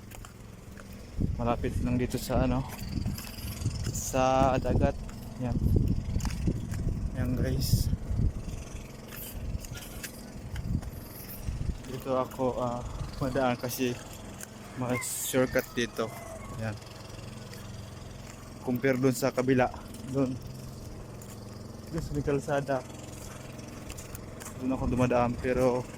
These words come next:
mas maganda dun kasi hindi mainit. Yan. So, yun, guys, ang mga bahay dito. Yan. May, ah, sa ano, ah, malapit sa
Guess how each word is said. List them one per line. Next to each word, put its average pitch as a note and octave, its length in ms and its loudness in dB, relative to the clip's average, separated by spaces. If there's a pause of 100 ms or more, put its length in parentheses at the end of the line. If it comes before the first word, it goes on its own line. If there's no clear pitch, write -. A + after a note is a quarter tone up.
(180)
mas - 160 -2
maganda D3 240 8
dun C#3 160 6
kasi C3+ 320 4
hindi C3+ 80 6
mainit. B2 320 6 (2000)
Yan. A2+ 120 0 (3500)
So, C3 80 -6
yun, C#3 160 4
guys, C#3+ 160 4
ang C3+ 160 4
mga B2+ 160 4
bahay B2 160 6
dito. A#2 320 2
Yan. G#2+ 160 -2 (1700)
May, A#2+ 240 2 (720)
ah, C3 80 -2
sa B2+ 240 0
ano, A#2+ 80 2 (1400)
ah, A#2+ 240 0
malapit B2+ 400 4
sa D3 400 2